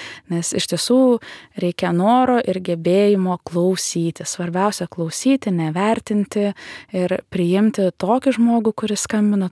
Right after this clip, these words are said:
tokį, koks jis yra. Ne visada bus lengva.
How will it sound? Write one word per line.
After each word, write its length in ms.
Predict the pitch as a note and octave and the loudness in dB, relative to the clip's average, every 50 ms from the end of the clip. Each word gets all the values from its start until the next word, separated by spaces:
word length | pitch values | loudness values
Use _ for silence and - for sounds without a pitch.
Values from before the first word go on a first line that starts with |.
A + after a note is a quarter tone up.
| _ - | _ 0
tokį, 360 | - C4+ D4 C4+ - - - | 2 2 2 2 0 -4 -12
koks 340 | - - G3+ F#3 - - - - | -4 -2 -2 -2 -2 -6 -8 -8
jis 140 | - - E3+ E3 | -8 -6 -6 -6
yra. 160 | E3 D#3 D#3+ _ _ _ _ _ _ _ _ _ _ - | -6 -6 -10 _ _ _ _ _ _ _ _ _ _ -4
Ne 140 | A3 A3+ A#3 | -2 0 0
visada 360 | A3 A3 - A3 F#3 F3 E3 | 0 0 -2 -2 -2 -2 -4
bus 200 | E3 E3 - - | -4 -4 -6 -6
lengva. 320 | E3 D#3 D#3+ E3 E3 E3 | -4 -4 -4 -4 -6 -8